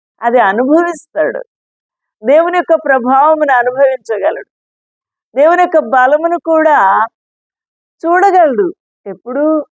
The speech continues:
దేవుని యొక్క సన్నిధిలో మనము ఆయన వైపు నిరీక్షణతో ఎదురు చూసినప్పుడు. "పరిశుద్ధాలయమందు నేనెంతో ఆశతో నీ తట్టు కనిపెట్టుచూ ఉన్నాను, నీ బలమును, నీ ప్రభావమును చూడవల్లని."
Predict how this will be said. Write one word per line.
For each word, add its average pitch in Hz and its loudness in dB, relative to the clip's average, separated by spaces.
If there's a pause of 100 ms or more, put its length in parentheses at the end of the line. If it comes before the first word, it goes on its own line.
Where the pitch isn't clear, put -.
(600)
దేవుని 247 2
యొక్క 208 -2
సన్నిధిలో 226 -2 (1000)
మనము 214 0 (220)
ఆయన 320 2 (100)
వైపు 240 0
నిరీక్షణతో 220 -4
ఎదురు 202 -2
చూసినప్పుడు. 175 -8 (720)
"పరిశుద్ధాలయమందు 294 0
నేనెంతో 262 -4
ఆశతో 277 2
నీ 247 -4
తట్టు 240 -6
కనిపెట్టుచూ 277 -2
ఉన్నాను, 208 -2 (840)
నీ 220 2
బలమును, 214 0
నీ 277 0 (100)
ప్రభావమును 202 -2
చూడవల్లని." 233 -2